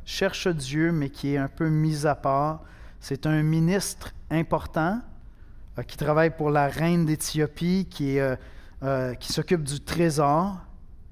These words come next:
Mais en même temps, c'est un exclu. C'est un exclu par sa race, c'est un exclu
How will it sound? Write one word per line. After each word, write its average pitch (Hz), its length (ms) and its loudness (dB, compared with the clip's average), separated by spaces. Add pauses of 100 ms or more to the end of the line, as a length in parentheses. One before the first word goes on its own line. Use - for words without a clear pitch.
(640)
Mais 165 100 4
en 170 60 6
même 170 160 2
temps, 226 160 4
c'est 196 240 0
un 165 140 4
exclu. - 640 -2 (680)
C'est - 140 -4
un 151 80 4
exclu 156 360 -2
par 147 180 2
sa 135 180 2
race, 151 320 2
c'est 147 60 -2
un 131 80 0
exclu 143 440 -2